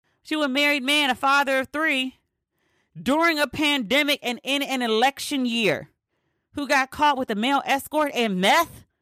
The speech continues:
Dude, you know what word I wanna use? I try not to use that word. I try not to, but I find myself wanting to more and more and more as of late.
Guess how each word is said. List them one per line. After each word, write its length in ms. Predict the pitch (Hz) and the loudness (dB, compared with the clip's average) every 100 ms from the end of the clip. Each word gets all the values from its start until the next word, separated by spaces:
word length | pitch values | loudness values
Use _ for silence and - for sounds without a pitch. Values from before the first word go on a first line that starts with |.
| _ _ _ _ _ _ _ - | _ _ _ _ _ _ _ 0
Dude, 300 | 381 359 170 - _ _ _ _ _ _ _ _ _ _ _ _ | 4 4 2 -6 _ _ _ _ _ _ _ _ _ _ _ _
you 140 | 226 269 | -4 -2
know 140 | 320 | 0
what 180 | 294 240 | 0 2
word 240 | 254 254 | 2 4
I 80 | 233 | 2
wanna 240 | 214 269 | 2 -2
use? 300 | 226 202 185 | -2 -6 -6
I 100 | 190 | -6
try 220 | 190 285 294 | -2 0 2
not 220 | 294 277 | 0 -2
to 60 | |
use 260 | 240 254 247 | -6 -6 -2
that 180 | 233 190 | -2 0
word. 300 | 247 254 - | 2 2 2
I 100 | 196 | -2
try 320 | - 285 294 | -2 0 0
not 280 | 269 285 311 | 2 0 -2
to, 120 | 233 | -6
but 120 | 190 | -4
I 100 | 190 | -4
find 280 | - 262 302 | -2 0 0
myself 380 | 277 254 247 226 208 | 0 0 -2 -2 0
wanting 280 | 277 285 240 | -2 -2 -4
to 220 | 226 202 - - - | -6 -6 -10 -20 -6
more 320 | 185 277 302 | -2 2 2
and 100 | 269 | 2
more 260 | 277 294 277 | 2 2 2
and 80 | 240 | 2
more 400 | 294 277 165 - _ _ - | 2 4 4 0 _ _ -2
as 240 | 214 254 | 0 2
of 140 | 233 208 | 0 -2
late. 360 | 247 277 151 | 0 2 0